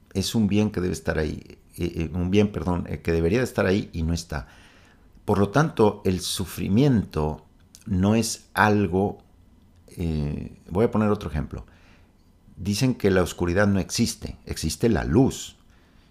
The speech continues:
Entonces, la falta de luz es la oscuridad, por lo tanto es la ausencia de un bien,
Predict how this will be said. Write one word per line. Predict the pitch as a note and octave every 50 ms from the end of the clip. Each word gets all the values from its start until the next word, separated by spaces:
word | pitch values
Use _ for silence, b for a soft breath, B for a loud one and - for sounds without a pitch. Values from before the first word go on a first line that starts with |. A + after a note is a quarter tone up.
| b b
Entonces, | - - C#2+ - - -
la | - D#2 D#2 D2
falta | - - B2 C3+ C3+ C3+ D3 C#3+
de | C#3+ C3+
luz | A#2 A#2 B2+ C#3 - - - - -
es | - E2+ F2+
la | G#2+
oscuridad, | G2+ F2 - - F#2+ E2+ F2+ G#2+ B2 G2+ D2+ D2+ D#2 -
por | - -
lo | F2 E2+
tanto | - F#2+ G#2+ - -
es | G2+ F2+
la | F#2
ausencia | F2 E2+ D#2+ G#2 A#2 B2+ - - G2+
de | F2 F2
un | E2+ F2
bien, | F#2 A#2 C3 G#2+ D2 C2+